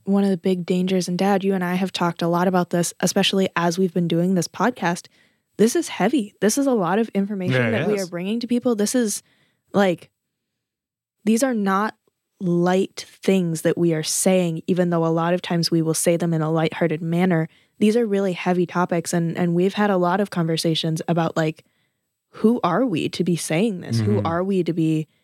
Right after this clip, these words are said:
Speaker 1: putting this information out there? How, how are we the ones who are supposed to be doing this? And, and none of that is bad. None of those questions are bad. And, and having those moments of, like, "Whoa,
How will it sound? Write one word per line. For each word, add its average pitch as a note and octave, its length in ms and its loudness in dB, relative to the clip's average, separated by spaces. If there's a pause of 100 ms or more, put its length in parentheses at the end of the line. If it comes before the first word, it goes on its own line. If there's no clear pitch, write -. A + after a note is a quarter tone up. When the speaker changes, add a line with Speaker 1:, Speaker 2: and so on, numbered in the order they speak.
(480)
Speaker 1:
putting G#3 360 2
this E3+ 160 -2
information D#3 640 -2
out F3 260 0
there? D#3 180 2
How, F3+ 320 0
how F#3+ 400 0
are F3+ 140 2
we F3 220 0
the F3 120 -2
ones D#3+ 360 -2
who E3 180 0
are D#3 380 -2 (540)
supposed - 580 0
to F#3+ 60 2
be E3 140 0
doing A#3 360 0
this? E3 260 -2 (600)
And, G3+ 240 -2 (560)
and G3 300 0
none F#3+ 220 -2
of G3+ 160 -4
that F#3 220 -2
is E3 140 -4
bad. - 640 -6
None G3+ 180 2
of G#3 120 0
those F#3 160 0
questions F3+ 560 -2
are E3 100 0
bad. E3+ 540 0
And, F3+ 420 0
and F3+ 260 0
having F#3+ 460 0
those E3+ 240 0
moments F3+ 420 0
of, F3 180 -2
like, E3 240 0 (500)
"Whoa, E3+ 580 2